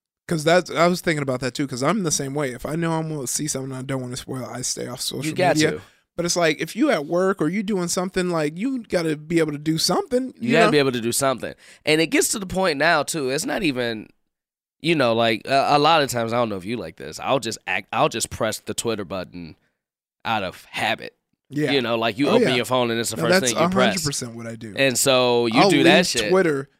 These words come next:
Speaker 1: then end up clicking it again.
Speaker 2: Yeah, you close it and then go right back to it.
Speaker 1: Yeah.
Speaker 2: So a lot of times, uh, the first thing that pops up is a damn spoiler. Uh, and niggas now putting spoilers in their stories and shit.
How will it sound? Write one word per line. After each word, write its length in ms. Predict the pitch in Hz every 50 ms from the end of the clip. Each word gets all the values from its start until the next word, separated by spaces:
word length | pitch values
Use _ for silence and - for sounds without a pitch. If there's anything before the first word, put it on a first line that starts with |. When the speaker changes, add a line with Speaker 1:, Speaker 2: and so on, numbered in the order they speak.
| _ _ -
Speaker 1:
then 120 | 160 160 160
end 140 | 156 156 156
up 160 | 151 147 -
clicking 320 | - - 170 165 165 156 139
it 140 | 139 135
again. 380 | 143 139 151 135 135 - - _ _ _
Speaker 2:
Yeah, 280 | - 123 127 107 82 78
you 220 | 76 92 113 120 117
close 340 | - 139 131 135 135 123 127
it 180 | 135 131 - _ _ _ _ _ _ -
and 120 | 131 131 117
then 140 | 120 113 110
go 140 | 101 110 107
right 200 | 110 117 113 110
back 200 | 104 117 113 110 -
to 200 | - 113 101 92
it. 180 | 85 78 -
Speaker 1:
Yeah. 120 | 147 151 143
Speaker 2:
So 140 | 151 139
a 40 | 131
lot 160 | 139 151 165
of 80 | - 127
times, 360 | - 135 123 117 117 113 104 107
uh, 120 | 107 110 101
the 340 | 104 104 101 85 120 101 92
first 300 | - - 160 170 127 -
thing 140 | - 135 120
that 120 | 117 113 -
pops 280 | - 131 120 107 -
up 180 | 143 135 120 -
is 120 | 85 85
a 60 | 92
damn 260 | 80 78 87 82 82 -
spoiler. 480 | - - 67 69 65 64 58 55 52 _ _ _ _ _ _ _ _ _ - -
Uh, 840 | - 113 117 113 107 104 101 101 98 95 92 85 80 78 71 65 - -
and 220 | - - 127 123 123
niggas 260 | 143 160 139 123 104
now 140 | 117 120 117
putting 220 | 110 120 139 117 101
spoilers 520 | - - - 113 120 123 120 117 113 104
in 80 | 110 78
their 100 | 67 -
stories 540 | - - 131 131 135 135 131 135 139 131 139
and 120 | 139 135
shit. 320 | - - 131 131 135 -